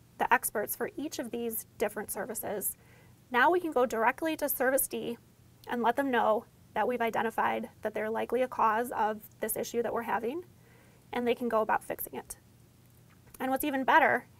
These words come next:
is if they're using golden signals to monitor their service, it's very likely they've already identified this and are already working on the fix. So as you can see, this process drastically improves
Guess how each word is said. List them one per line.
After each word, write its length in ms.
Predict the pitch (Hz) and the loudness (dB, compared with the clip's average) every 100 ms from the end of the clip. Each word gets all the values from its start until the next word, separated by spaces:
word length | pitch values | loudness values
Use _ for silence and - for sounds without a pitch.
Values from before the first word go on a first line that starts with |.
| - | -8
is 320 | 233 233 233 | -2 0 -2
if 160 | - 233 | -4 0
they're 200 | 247 302 | 2 4
using 300 | 330 311 302 | 2 -2 0
golden 300 | 240 262 277 | 2 2 0
signals 440 | 247 240 285 294 - | -2 -2 -2 -2 -4
to 100 | 226 | -4
monitor 400 | 220 240 254 240 | -2 -2 -2 -2
their 140 | 233 | -2
service, 520 | 240 240 302 339 - - - - - - | -2 0 0 -2 -4 -8 -20 -20 -10 -6
it's 160 | 262 | -4
very 320 | 233 247 311 | 2 4 4
likely 360 | 294 240 - 311 | 4 4 2 0
they've 200 | 269 233 - | 2 0 2
already 360 | 226 269 277 269 | 6 6 6 4
identified 520 | 240 214 254 294 311 | 2 0 2 2 2
this 220 | 311 339 | 2 2
and 100 | 294 | 2
are 140 | 277 - | 0 2
already 280 | 214 247 233 | 2 2 0
working 340 | 262 - 208 | -4 -4 -6
on 140 | 226 | -6
the 40 | 220 | -6
fix. 480 | - - - - - - - - - - - - - - - - - - - - - - - | -8 -8 -4 -4 -4 -10 -20 -20 -20 -20 -20 -20 -20 -20 -20 -20 -20 -20 -20 -20 -20 -20 -8
So 140 | - | 6
as 180 | 262 285 | 10 10
you 80 | 339 | 8
can 160 | - 285 | 2 0
see, 380 | 294 254 220 - - - - | 0 0 -4 -8 -20 -20 -8
this 300 | 214 294 - | 2 2 2
process 500 | - 233 240 302 - - - | 2 4 6 4 2 -10 -12
drastically 720 | - 240 240 262 285 277 277 | -2 4 6 4 -2 -2 0
improves 800 | 247 240 - 247 262 330 339 | 0 -2 -2 0 0 0 -2